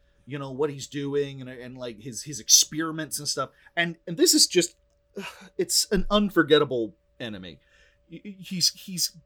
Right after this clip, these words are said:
built this zombie thing that he basically took a prop from a, a, a, a prop engine from a plane and adhered it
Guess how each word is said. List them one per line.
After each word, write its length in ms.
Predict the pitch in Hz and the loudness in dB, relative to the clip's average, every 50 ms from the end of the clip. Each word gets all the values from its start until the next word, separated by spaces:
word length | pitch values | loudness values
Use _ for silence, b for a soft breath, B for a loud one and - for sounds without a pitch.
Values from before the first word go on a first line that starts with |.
| _ _ | _ _
built 340 | - 233 269 285 277 - - 165 147 | -2 0 2 0 0 -2 -10 -12 -2
this 260 | 151 170 160 160 - - | 2 4 4 6 4 2
zombie 600 | 120 117 123 143 151 165 170 165 147 131 113 104 | 0 -2 -2 2 4 4 4 4 0 -4 -6 -8
thing 460 | - - 135 117 98 90 95 104 107 - b b b b b b b b b | -8 -6 -6 -4 -4 -4 -8 -10 -14 -14 b b b b b b b b b
that 120 | - - 151 | 2 2 2
he 200 | 175 170 - - - - | 0 -4 -8 -8 -10 -4
basically 480 | - 294 320 311 311 302 302 - 240 196 | 2 4 4 6 4 2 0 -2 -4 -6
took 320 | - - - 214 202 - | -4 0 2 2 2 2
a 60 | 135 - | -2 -14
prop 600 | - - - - 180 180 170 - - _ _ - | -14 -16 -10 -2 4 4 4 4 4 _ _ -18
from 300 | - - 160 147 139 131 | -12 -10 -8 -6 -4 -4
a, 380 | 123 120 98 87 123 120 107 - - 147 - _ | -4 -4 -4 -6 -6 -6 -8 -10 -16 -20 -18 _
a, 40 | 123 | -16
a, 60 | 127 - - | -14 -14 -14
a 40 | 123 | -16
prop 360 | - - - 208 226 - - | -14 -6 -2 -2 -2 0 0
engine 360 | 170 139 120 120 - 120 104 95 | -2 -2 -2 -6 -12 -14 -14 -12
from 200 | - 156 156 135 | -10 -8 -8 -8
a 80 | 113 | -8
plane 600 | - - - - 226 226 214 165 117 95 82 - - b b b b b b b b b b b b b _ | -10 -12 -16 -14 -12 -8 -8 -8 -8 -8 -12 -18 -20 b b b b b b b b b b b b b _
and 460 | 151 151 151 151 147 143 143 143 135 - - - _ _ _ _ _ _ _ _ _ _ _ _ _ _ - | -4 -4 -2 -2 -2 -2 -2 -4 -6 -8 -10 -14 _ _ _ _ _ _ _ _ _ _ _ _ _ _ -2
adhered 640 | 170 156 - - - - - - 262 285 285 285 - | -2 -2 -2 -4 -10 -12 -8 -6 -4 0 0 0 0
it 200 | 269 247 - - | 0 -2 -4 -8